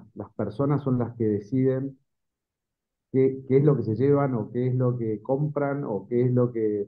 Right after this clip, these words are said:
finalmente terminan recordando, ¿no? Entonces, creo que hoy la comunicación, más allá de que se ha sofisticado muchísimo, es muy importante, eh,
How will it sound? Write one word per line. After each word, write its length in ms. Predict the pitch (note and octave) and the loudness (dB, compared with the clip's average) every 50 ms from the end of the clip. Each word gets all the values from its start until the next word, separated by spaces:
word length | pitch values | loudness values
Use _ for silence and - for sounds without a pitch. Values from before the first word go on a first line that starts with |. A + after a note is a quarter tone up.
| - | -8
finalmente 640 | A2 A2 A2 A#2+ B2 A#2 A#2+ A#2+ A2+ B2+ C3 C3 B2+ | -8 -6 -2 0 0 2 2 0 0 -2 -2 -4 -4
terminan 380 | B2 G#2+ G2+ A#2 A#2 A#2 A2+ | -4 -4 -6 -4 -4 -4 -6
recordando, 560 | A2 G#2+ - G#2 G#2 A2+ A#2+ A#2 G#2 G2 G2 G2 | -6 -8 -8 -6 -4 -2 -2 -2 -2 -4 -8 -10
¿no? 200 | G#2+ G#2+ A#2 A2+ | -10 -8 -8 -8
Entonces, 540 | G#2 F#2 A2 A#2 A#2+ A#2 A#2+ B2+ A#2+ A#2+ A#2+ - _ _ _ _ _ _ _ _ _ _ _ _ _ _ _ _ _ _ _ _ _ _ | -8 -4 -4 -4 -4 -2 -4 -2 -2 -4 -4 -8 _ _ _ _ _ _ _ _ _ _ _ _ _ _ _ _ _ _ _ _ _ _
creo 180 | - A#2 B2+ B2 | -2 0 0 2
que 120 | A#2+ A#2+ | 4 4
hoy 160 | A#2+ B2+ C3+ C3+ | 4 4 4 2
la 120 | C3+ B2+ | 2 0
comunicación, 920 | A2+ A#2+ A2+ A#2 A2+ A2+ A2 A#2 A2+ A2+ A#2 C#3 C#3 C3+ C#3 C3+ C#3 C3+ - - | 0 -2 -2 0 0 0 0 -2 -2 -2 0 0 0 2 0 0 -4 -6 -8 -8
más 180 | - - A2 A2 A#2+ | -8 -6 -6 -4 -4
allá 240 | A2 G2+ A#2+ A#2+ B2 | -2 0 0 2 2
de 240 | A#2+ A#2 A#2+ G2+ | 2 0 -2 -4
que 100 | G2 G#2 F#2 | -4 -6 -6
se 160 | - - A2 | -4 -4 -4
ha 100 | A2 A2 | -2 -2
sofisticado 600 | - C3 A2+ - A2 A2+ G#2+ G#2 - A#2+ A#2+ A#2+ | -2 -6 -6 -6 -8 -12 -8 -4 -2 0 0 0
muchísimo, 680 | G#2+ A2 G#2+ - A#2+ C3 B2 B2+ C3+ C3 C3 C3+ C3+ A#2+ | 0 -2 -4 -4 -4 -4 -4 -4 -4 -2 -2 0 0 -2
es 120 | G#2+ G#2 | -2 -4
muy 360 | G#2+ A#2 A#2 A#2+ C3+ D3 D3 C#3 | -6 -4 -2 2 2 4 4 4
importante, 880 | B2+ A#2+ A2 A2 G#2+ A2 A2+ A#2 A#2 A#2+ B2 A#2+ B2 C3 C3 C3+ C3 - | 2 0 -2 -4 -4 -4 -4 -4 -4 -4 -6 -6 -4 -2 -2 -2 -2 -4
eh, 440 | G#2+ G2+ G2+ G2 G2 F#2+ F#2+ F#2+ | -4 -4 -4 -4 -4 -8 -10 -14